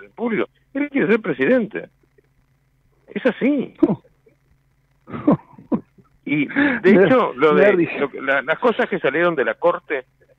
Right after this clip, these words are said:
Speaker 1: me hicieron pensar en las Cortes. Las Cortes argentinas, pero no me refiero a esta solamente, me refiero a esta, la anterior, la anterior y la anterior. Las Cortes argentinas tienen una inmensa responsabilidad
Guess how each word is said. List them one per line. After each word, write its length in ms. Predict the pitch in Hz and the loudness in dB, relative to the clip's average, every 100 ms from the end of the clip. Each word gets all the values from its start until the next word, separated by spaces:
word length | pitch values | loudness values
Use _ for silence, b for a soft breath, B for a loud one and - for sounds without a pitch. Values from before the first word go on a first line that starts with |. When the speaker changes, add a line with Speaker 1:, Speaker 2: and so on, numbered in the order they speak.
| _ - | _ -6
Speaker 1:
me 100 | 123 | -6
hicieron 340 | 156 190 190 | -4 -8 -6
pensar 400 | 185 123 - 160 | -8 -6 -2 -2
en 120 | 135 | -2
las 160 | 113 - | -4 -6
Cortes. 460 | 113 90 82 120 | -6 -6 -8 -12
Las 100 | 170 - | -10 -8
Cortes 320 | 320 311 233 | -8 -6 -6
argentinas, 720 | 120 110 101 101 87 95 104 | -6 -6 -10 -12 -16 -14 -12
pero 200 | 113 101 | -10 -10
no 80 | 147 | -8
me 120 | 185 | -4
refiero 440 | 156 - 143 107 85 | -6 -6 -8 -6 -4
a 100 | 107 | -6
esta 320 | 104 _ 95 | -6 _ -14
solamente, 600 | - 98 90 87 82 - | -10 -10 -10 -12 -16 -14
me 60 | 90 | -14
refiero 260 | 92 120 110 | -10 -2 0
a 40 | |
esta, 300 | 110 127 - | 0 -4 -6
la 100 | 92 | -8
anterior, 440 | 87 _ 107 120 98 | -8 _ -6 -4 -4
la 160 | 90 | -8
anterior 440 | 87 87 95 123 107 | -10 -12 -2 0 0
y 100 | 90 | -4
la 60 | |
anterior. 380 | 90 117 95 92 _ _ _ - | -8 -8 -6 -8 _ _ _ -12
Las 100 | 147 | -4
Cortes 240 | 269 254 | -2 -2
argentinas 540 | 165 139 120 120 113 120 | -4 -2 -4 -2 -4 -2
tienen 240 | 233 220 | -2 -2
una 180 | 214 196 | 0 0
inmensa 1080 | 135 123 160 294 269 120 101 90 - 98 92 | 0 -2 -2 0 2 2 0 -6 -10 -10 -8
responsabilidad 1300 | 78 - - 92 95 - 92 90 90 95 107 113 | -10 -14 -14 -14 -14 -10 -8 -8 -8 -4 -2 -4